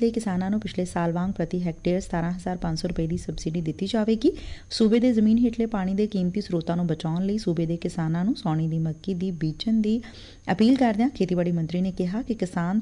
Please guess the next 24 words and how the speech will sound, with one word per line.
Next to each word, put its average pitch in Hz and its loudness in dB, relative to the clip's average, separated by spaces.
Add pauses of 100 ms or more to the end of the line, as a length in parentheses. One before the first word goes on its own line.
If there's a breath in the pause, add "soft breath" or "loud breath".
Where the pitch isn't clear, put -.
ਸਰਕਾਰ 165 -2
ਦੀ 175 -2
ਵੈੱਬਸਾਈਟ 165 -2 (580 loud breath)
ਐਗਰੀ 208 4
ਮਸ਼ੀਨਰੀ 214 4
ਪੀ 190 -2
ਵੀ 208 0
ਡਾਟ 170 0 (120)
ਕਾਮ 190 2
ਉੱਤੇ 185 0
ਰਜਿਸਟਰਡ 165 -2 (120)
ਕਰ 202 -2
ਸਕਦੇ 170 -4
ਨੇ। 170 0 (180)
ਪੰਜਾਬ 247 6
ਦੇ 302 4
ਗੈਂਗਸਟਰ 240 4
ਵਿਰੋਧੀ 233 4
ਕਾਰਜਬਲ 214 2 (280)
ਏ 196 4
ਜੀ 202 0
ਟੀ 196 -2
ਐਫ 190 -4
ਨੇ 185 0